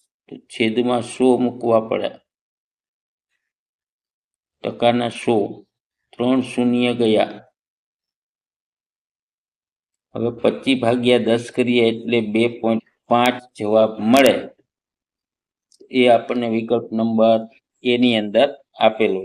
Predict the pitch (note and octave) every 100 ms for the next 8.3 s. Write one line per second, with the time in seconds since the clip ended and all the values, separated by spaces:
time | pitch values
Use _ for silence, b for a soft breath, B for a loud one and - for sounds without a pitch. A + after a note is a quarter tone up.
0 | - - _ _ _ _ _ _ _ _
1 | _ _ _ _ _ _ _ _ _ _
2 | _ _ _ _ _ _ _ _ _ _
3 | _ _ _ _ _ _ _ _ _ _
4 | _ _ _ _ _ B2+ B2 B2 C3 B2+
5 | B2 B2 B2 B2 - B2+ C3 B2+ B2+ C3
6 | C3+ D3 D3 - A#2+ A2 - C#3+ - C#3+
7 | C3 - B2+ - C3+ C3 B2+ C3 - -
8 | B2+ G2